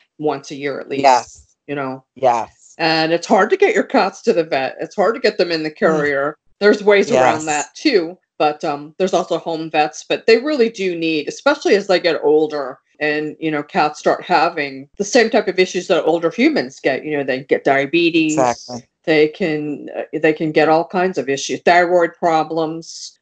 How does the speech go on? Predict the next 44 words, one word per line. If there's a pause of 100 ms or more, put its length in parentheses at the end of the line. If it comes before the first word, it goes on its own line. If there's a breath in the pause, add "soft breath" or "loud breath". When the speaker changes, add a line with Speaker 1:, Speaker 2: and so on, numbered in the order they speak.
Speaker 2:
I
know
Speaker 1:
liver
Speaker 2:
in
doing
Speaker 1:
disease.
Speaker 2:
pet
sitting,
how
many
people
wrote
in
that
said,
"My
cat
needs
subcutaneous
fluids,
my
cat
Speaker 1:
Right.
Speaker 2:
needs
insulin, (380 soft breath)
my
cat,"
I
mean,
there's
a
lot
of
asthma
inhalers.
I
never
heard
of
it
until
this,
and
then